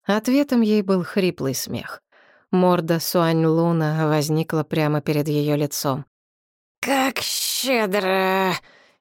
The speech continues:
Едкий дым попал в глаза, и Дживей отпрыгнула уже по наитию от ещё одной струи огня. Защититься от неё было почти невозможно. Она сожгла бы их дотла, до самого внутреннего ядра, поэтому Шеню и Дживей приходилось уворачиваться.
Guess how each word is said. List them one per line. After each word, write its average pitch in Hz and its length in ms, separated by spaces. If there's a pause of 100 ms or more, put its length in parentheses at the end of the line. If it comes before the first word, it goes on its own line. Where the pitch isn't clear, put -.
Едкий 185 560
дым 165 320
попал 165 360
в 156 100
глаза, 170 440
и 165 80
Дживей 170 420
отпрыгнула 170 720
уже 160 260
по 170 140
наитию 170 560
от 165 140
ещё 180 320
одной 156 280
струи 156 400
огня. 147 420 (500)
Защититься 202 840
от 170 100
неё 165 260
было 151 180
почти - 400
невозможно. 147 720 (120)
Она 226 260
сожгла 196 480
бы 190 180
их 185 80
дотла, 185 500 (200)
до 151 200
самого 196 540
внутреннего 190 760
ядра, 185 540 (360)
поэтому 190 440
Шеню 202 560
и 165 40
Дживей 147 440
приходилось 175 640
уворачиваться. 170 760